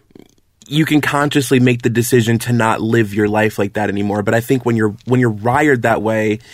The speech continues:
and when you're raised that way and it's all you've ever known and your immediate family is still stuck in that, like, it's just hard to break free.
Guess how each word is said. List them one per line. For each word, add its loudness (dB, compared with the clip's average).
and 2
when 4
you're 4
raised 0
that 0
way 2
and 0
it's -4
all 2
you've 0
ever 0
known 0
and -4
your 0
immediate -2
family -2
is -4
still -4
stuck -4
in 0
that, 0
like, -4
it's -2
just -6
hard 2
to 4
break -2
free. -10